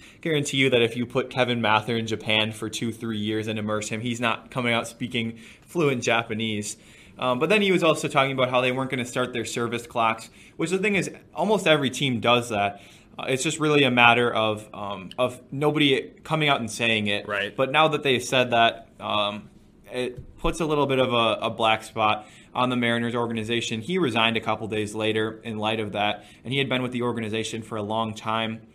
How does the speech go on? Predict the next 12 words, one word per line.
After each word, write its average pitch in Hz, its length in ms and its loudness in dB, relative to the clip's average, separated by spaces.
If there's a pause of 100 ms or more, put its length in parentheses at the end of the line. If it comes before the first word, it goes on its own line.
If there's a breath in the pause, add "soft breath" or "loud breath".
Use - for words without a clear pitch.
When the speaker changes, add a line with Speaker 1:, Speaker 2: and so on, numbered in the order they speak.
(380 loud breath)
Speaker 1:
It'll 135 160 -2
be 139 140 2
interesting 147 360 -2
to 131 80 2
see 131 160 -2
a 123 60 4
lot 123 140 6
of 117 100 0
the, 113 380 2 (180)
the 117 300 -4 (480)
probably 131 680 0
heated 120 680 -4